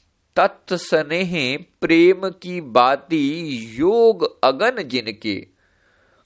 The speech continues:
तो तत्व ज्ञान रूपी घी जब डाला जाता है, प्रेम की बाती बनाई जाती है और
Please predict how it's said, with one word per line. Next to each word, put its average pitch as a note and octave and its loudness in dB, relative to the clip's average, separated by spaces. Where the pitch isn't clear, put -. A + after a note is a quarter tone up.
तो E3 -8
तत्व F#3+ -2
ज्ञान C3 0
रूपी G3+ -2
घी A2 -8
जब G#2 0
डाला A2 4
जाता A2+ 2
है, B2 0
प्रेम E3+ -2
की E3 -8
बाती G#2 -2
बनाई A2+ 2
जाती G#2 0
है C#3 -4
और C#3 4